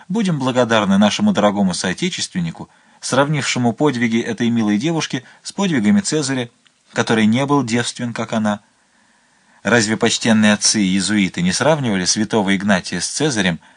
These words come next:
а святого Франциска Ксаверия с Александром? Они походили на них столько же, сколько двадцать четыре старца Паскаля походят на двадцать четыре старца Апокалипсиса.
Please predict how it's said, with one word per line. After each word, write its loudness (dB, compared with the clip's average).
а 0
святого 2
Франциска -2
Ксаверия -2
с -4
Александром? -8
Они 4
походили 2
на 4
них 2
столько 0
же, 0
сколько 0
двадцать 0
четыре -2
старца 0
Паскаля -2
походят 2
на 2
двадцать 0
четыре -2
старца 0
Апокалипсиса. -4